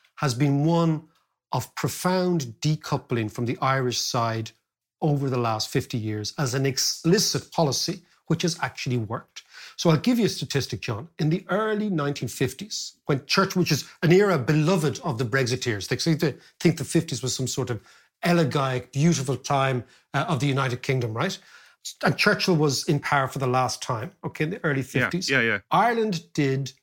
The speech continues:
Speaker 1: ninety-two percent of all our exports went to the U K.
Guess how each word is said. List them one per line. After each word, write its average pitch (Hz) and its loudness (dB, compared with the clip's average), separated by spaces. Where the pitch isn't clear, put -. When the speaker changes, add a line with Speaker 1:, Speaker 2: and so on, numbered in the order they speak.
Speaker 1:
ninety-two 190 0
percent 139 -4
of 127 -8
all 165 2
our 139 -4
exports 139 -2
went 127 -4
to - -8
the 123 -2
U 110 -2
K. - -10